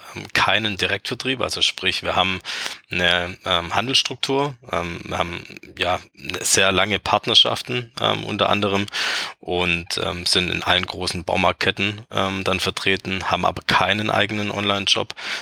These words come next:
Einfach aus dem Grund, weil wir Stand heute immer noch, ähm, den Weg wählen über den zweistufigen Vertrieb, sodass wir sagen, ähm, wir verkaufen nicht direkt, ähm, wobei,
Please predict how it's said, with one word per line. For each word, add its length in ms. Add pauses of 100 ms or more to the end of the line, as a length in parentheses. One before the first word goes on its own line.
(120)
Einfach 240
aus 100
dem 140
Grund, 320
weil 180
wir 80
Stand 240
heute 160
immer 160
noch, 400
ähm, 160
den 200
Weg 240
wählen 200
über 140
den 140
zweistufigen 560
Vertrieb, 380
sodass 360
wir 60
sagen, 440
ähm, 340
wir 140
verkaufen 460
nicht 180
direkt, 520
ähm, 420
wobei, 460